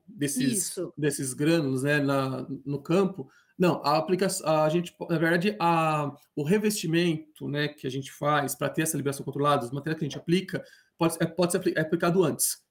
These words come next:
Speaker 1: Então, na
Speaker 2: Ah.
Speaker 1: verdade, você já leva o, o grânulo com o revestimento, com a capinha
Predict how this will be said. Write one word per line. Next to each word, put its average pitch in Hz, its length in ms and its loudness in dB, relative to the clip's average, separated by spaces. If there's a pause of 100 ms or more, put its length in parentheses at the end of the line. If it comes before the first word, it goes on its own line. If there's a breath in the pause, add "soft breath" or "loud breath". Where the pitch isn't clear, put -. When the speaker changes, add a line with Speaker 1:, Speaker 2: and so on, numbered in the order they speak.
(140)
Speaker 1:
Então, 165 140 2
na 170 80 6
Speaker 2:
Ah. - 20 4
Speaker 1:
verdade, 180 260 4
você 196 120 4
já 185 160 2
leva 214 640 2 (340)
o, 175 680 6
o 156 40 2
grânulo 208 560 2
com 240 400 2 (120)
o 190 100 6
revestimento, 180 760 0
com 170 140 -4
a 185 100 -4
capinha 185 720 0